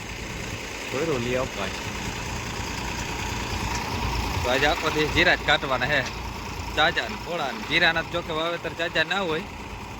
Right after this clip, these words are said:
અને વાવેતર જાજુ હોય તો જીરું જાજુ થાય નહીં જોકે already. તો હાલો ભરતભાઈનું જીરું કાઢી લઈએ.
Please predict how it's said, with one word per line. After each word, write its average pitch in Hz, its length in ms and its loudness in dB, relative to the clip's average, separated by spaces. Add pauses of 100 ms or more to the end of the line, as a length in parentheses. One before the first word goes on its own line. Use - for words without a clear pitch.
(380)
અને 160 160 -2
વાવેતર 180 440 4
જાજુ 185 300 2
હોય 180 120 0
તો 170 120 -2
જીરું 170 280 -2
જાજુ 165 260 0
થાય 180 320 4
નહીં 160 200 -4
જોકે 143 240 -2
already. 135 420 -2 (2500)
તો 123 140 0
હાલો 127 180 4
ભરતભાઈનું 123 520 2
જીરું 127 220 0
કાઢી 135 220 2
લઈએ. 117 180 0